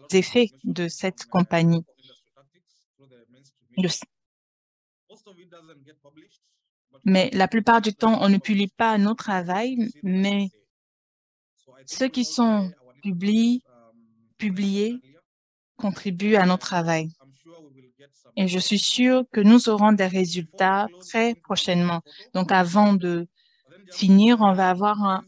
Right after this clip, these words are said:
un groupe, une photo de groupe. Je ne vois pas d'autres réactions. Rapidement,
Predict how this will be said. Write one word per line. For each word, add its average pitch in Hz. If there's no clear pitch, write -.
un 185
groupe, 220
une 196
photo 202
de 208
groupe. 190
Je 196
ne 190
vois 185
pas 196
d'autres 190
réactions. 202
Rapidement, 190